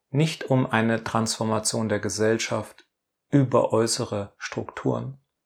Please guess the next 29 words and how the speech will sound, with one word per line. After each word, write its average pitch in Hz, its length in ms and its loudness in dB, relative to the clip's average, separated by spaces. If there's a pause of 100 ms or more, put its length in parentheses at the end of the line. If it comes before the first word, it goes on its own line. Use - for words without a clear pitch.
(160)
sondern 123 640 0 (360)
darum, 110 440 8
wie 110 40 -4
jeder 117 380 4
Einzelne 110 580 0
wieder 110 440 -2 (320)
in 120 160 -2
Kontakt 160 480 2
treten - 300 -6
kann. 95 300 -10 (420)
Und 110 200 -2
das - 460 2 (500)
geht 127 180 2
vorrangig 104 920 0
um 123 180 -4
die 139 80 0
Partnerschaft, - 1040 -4
denn 101 120 -2
das 104 220 -2
ist - 160 -2
der 117 80 2
Kontakt, - 640 -4 (340)
bei 110 140 0
dem 110 180 0
am 98 300 -2 (160)
meisten 127 840 2
Nähe 110 680 0 (600)
möglich 110 560 -2
ist. - 360 -14